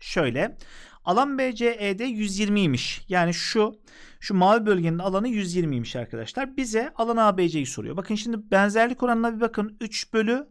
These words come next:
yedi. Üç K bölü yedi K. Bunun karesi ne yapar? Dokuz bölü kırk dokuz. Yani ben buraya dokuz S dersem tamamı kırk dokuz S olmalı. Yani arkadaşlar buraya kırk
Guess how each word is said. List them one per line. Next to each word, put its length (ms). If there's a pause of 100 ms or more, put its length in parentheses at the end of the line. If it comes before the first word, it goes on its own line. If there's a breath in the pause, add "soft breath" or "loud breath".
(140)
yedi. 460 (380 soft breath)
Üç 320
K 400
bölü 200
yedi 420
K. 340 (300 soft breath)
Bunun 300
karesi 760 (540 loud breath)
ne 100
yapar? 420 (240)
Dokuz 540
bölü 420 (140)
kırk 300
dokuz. 460 (260 loud breath)
Yani 220
ben 240
buraya 340
dokuz 400 (160)
S 220
dersem 560 (100)
tamamı 580
kırk 320
dokuz 320
S 400
olmalı. 640 (520 loud breath)
Yani 460
arkadaşlar 580
buraya 380
kırk 340